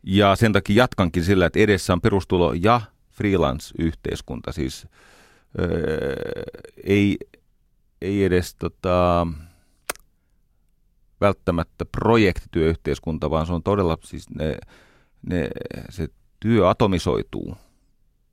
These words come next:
Ja me palvelemme toinen toisiamme mitä ihmeellisimmissä verkostosuhteissa. Olen miettinyt tässä itseäni työnantajana. Kaksikymmentäkolmevuotiaasta asti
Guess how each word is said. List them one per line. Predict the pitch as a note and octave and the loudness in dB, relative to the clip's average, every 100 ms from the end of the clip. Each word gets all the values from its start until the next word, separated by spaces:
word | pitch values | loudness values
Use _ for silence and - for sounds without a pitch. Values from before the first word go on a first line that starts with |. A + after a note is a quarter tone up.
| _ _ | _ _
Ja | - | -4
me | F2 | 0
palvelemme | A2+ A2+ G2+ F#2 F2 | 4 4 4 2 2
toinen | - G2+ F#2 | 2 2 2
toisiamme | E2 G2+ E2+ E2+ D#2 | 4 2 4 2 2
mitä | D#2+ F2 | 0 2
ihmeellisimmissä | D#2+ B2 G#2+ F2+ B1+ D2 E2 A#1 - C2+ _ _ _ _ _ - | 2 2 2 0 -2 -2 -4 -6 -10 -12 _ _ _ _ _ -4
verkostosuhteissa. | E2+ D2+ D2 C#2+ D#2+ C#2+ - B1+ - - _ _ _ _ _ _ _ _ _ _ _ _ - _ _ _ _ _ _ _ _ _ _ _ _ _ _ _ _ _ _ _ _ _ _ _ _ _ _ _ _ _ _ _ _ | -2 -2 -4 -4 -6 -6 -8 -8 -10 -18 _ _ _ _ _ _ _ _ _ _ _ _ -20 _ _ _ _ _ _ _ _ _ _ _ _ _ _ _ _ _ _ _ _ _ _ _ _ _ _ _ _ _ _ _ _
Olen | - A#2+ | -2 2
miettinyt | C3 C3+ - G2 - | 4 4 2 0 0
tässä | G2 G#2 | 0 0
itseäni | F2 A2+ - F2+ E2+ | 0 0 0 2 2
työnantajana. | F#2+ G2+ F2 E2 D#2+ - C2+ C2 C#2+ - _ _ _ _ - | 2 2 2 2 0 0 -2 -2 -8 -12 _ _ _ _ -2
Kaksikymmentäkolmevuotiaasta | A2+ - G2+ - A2 F#2+ F2 E2 E2+ D#2+ - - | -2 0 -2 2 2 4 2 2 2 0 -2 -2
asti | - G#2+ - - F2 | 2 0 -2 -10 -10